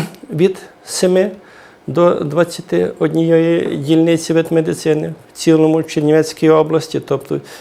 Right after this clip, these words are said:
ці всі установи, цими всіма установами покрита Чернів-, територія Чернівецької області,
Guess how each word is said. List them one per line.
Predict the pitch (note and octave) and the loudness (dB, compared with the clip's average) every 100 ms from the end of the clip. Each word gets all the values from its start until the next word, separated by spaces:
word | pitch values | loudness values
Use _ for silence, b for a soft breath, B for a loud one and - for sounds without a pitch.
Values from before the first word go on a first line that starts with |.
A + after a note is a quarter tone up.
| B | B
ці | C#3 | -6
всі | A#2+ - | -4 -2
установи, | B2 B2 A#2+ B2+ F#3+ A#3 G#3+ - _ - - | -2 -2 -4 -2 -2 -4 -8 -16 _ -20 -12
цими | - C3+ C3 | -4 -2 -2
всіма | - C3+ | -4 -2
установами | B2+ B2+ B2 B2 | -2 0 -2 -2
покрита | B2 - B2 B2 | -6 -4 -4 -4
Чернів-, | A#2 B2 B2+ B2 | -10 -8 -6 -4
територія | C3 B2 B2 C3 A#2 A#2 | -2 -2 2 2 2 0
Чернівецької | B2 A#2+ A#2+ A#2+ A#2 - C3+ | -2 0 0 0 -2 0 0
області, | G3 G#3+ G#3 G3+ F#3+ | 0 -2 -4 -4 -6